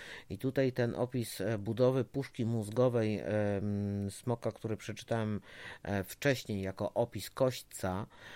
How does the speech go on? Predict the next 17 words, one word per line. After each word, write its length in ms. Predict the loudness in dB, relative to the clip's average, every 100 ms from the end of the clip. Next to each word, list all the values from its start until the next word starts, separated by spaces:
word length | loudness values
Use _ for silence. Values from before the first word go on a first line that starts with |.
| -6
e, 160 | -2 -2
wskazuje 760 | -2 0 0 0 0 2 2
na 280 | 2 2 2
niebywale 840 | 2 4 2 2 0 4 6 6 2
duży 400 | 2 0 2 2
mózg. 540 | 2 2 0 -4 -12 -16 -16 -16 -8
E, 240 | -2 -2
przypomnę, 560 | -2 -4 2 4 4 2
że 140 | 2
tyranozaur, 1120 | 0 2 4 4 2 0 2 4 4 2 0 -6 -12 -14 -4
e, 300 | -2 0 0
miał 520 | 0 2 2 2 2
mózg 380 | 2 2 0 -4
wielkości 880 | 0 0 0 -2 -2 -2 -2 -2 -2
w-, 400 | -6 -2 2 2
włoskiego 600 | 2 0 0 -2 -2 0
orzecha. 420 | -2 0 -2 -4